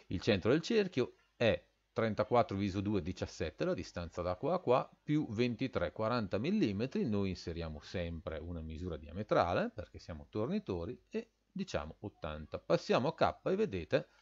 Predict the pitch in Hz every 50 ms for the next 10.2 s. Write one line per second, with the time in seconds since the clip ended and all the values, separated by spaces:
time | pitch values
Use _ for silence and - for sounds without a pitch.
0 | _ _ _ - - 156 - - - - 69 - - - 95 - 170 170 _ _
1 | - - - _ _ _ _ _ _ _ _ _ _ _ - 143 135 208 196 147
2 | 160 185 160 120 98 - - 131 131 - - _ _ _ - 117 110 95 85 90
3 | 90 95 113 151 196 180 - - 76 76 73 - 98 117 127 - 151 143 - 165
4 | 160 - 123 95 82 80 82 78 - - 85 - - 80 - - 87 80 - 82
5 | 78 85 87 80 78 78 - _ - _ _ - - - - _ - - 190 160
6 | 107 90 82 92 90 95 92 - - - 76 80 - - - 87 80 - - 82
7 | 76 80 85 78 78 82 73 - - 135 175 _ _ _ _ - 247 240 233 226
8 | 208 202 190 - - 220 208 147 95 - - - 135 135 147 147 - - - 87
9 | 76 - _ - 101 - _ _ _ - 104 90 87 87 90 85 78 78 80 78
10 | 69 69 - -